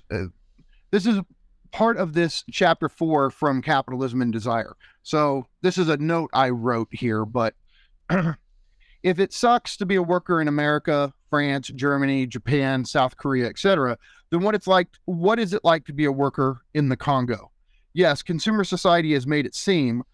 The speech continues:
that capitalism has come to treat its workers better and better, but this view depends on extremely limiting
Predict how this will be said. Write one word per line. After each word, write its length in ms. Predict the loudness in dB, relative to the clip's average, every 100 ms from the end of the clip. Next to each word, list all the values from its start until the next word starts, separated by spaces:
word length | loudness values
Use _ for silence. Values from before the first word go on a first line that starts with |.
| _ _ -2
that 140 | 0
capitalism 680 | 2 2 0 -2 -2 0 0
has 160 | -2
come 240 | -2 -2 0
to 80 |
treat 320 | -4 0 2 2
its 140 | -2
workers 340 | -4 -2 -2
better 300 | 0 0 0
and 100 | -2
better, 320 | 0 0 -2 -6 _ _ -4
but 120 | -2
this 220 | 0 -2 -2
view 260 | -2 0
depends 420 | 0 0 0 0 0
on 160 | -2 -2
extremely 640 | -6 -2 0 2 0 -2
limiting 600 | -2 -2 0 0 -2